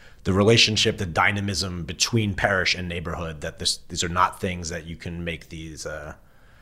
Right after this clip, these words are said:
firm, uh, like, walls between, like, the, the parish does not. And I think you talk about this too, like, even canonically, the parish, a Catholic parish includes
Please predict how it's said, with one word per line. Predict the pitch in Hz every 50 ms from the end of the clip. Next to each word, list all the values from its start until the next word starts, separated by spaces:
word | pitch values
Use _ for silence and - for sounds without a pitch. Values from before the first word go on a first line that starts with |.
| - - -
firm, | - - - - - 92 87 85 85 85 85 80 78 64 - - _ - -
uh, | 73 67 64 60 53 50 50 52 52 52
like, | 50 80 78
walls | 87 87 78 82 82 82 85 87 85 85
between, | 78 90 80 - - - 87 80 80 80 78 76
like, | 71 71 76 - -
the, | - 78 82
the | 80 80 76 - - -
parish | - 95 85 78 76 -
does | - 82 76
not. | 90 85 85 85 82
And | 107 113 101 90
I |
think | 85 98 90 85
you | 82 85
talk | - - 95 95 -
about | 90 82 92 -
this | - 123 - -
too, | - 107 101
like, | 95 92
even | 90 98 98 87 98 92 85 - - - - - -
canonically, | - 110 101 104 104 104 113 110 - 104 104 117 139
the | 123 87 101
parish, | - - - 104 107 113 120 110 - 107
a | 92
Catholic | - - 113 101 - 101 -
parish | - - 101 101 110 98 -
includes | 92 85 82 80 69 92 87 - - 101 101 95 98 87 - - -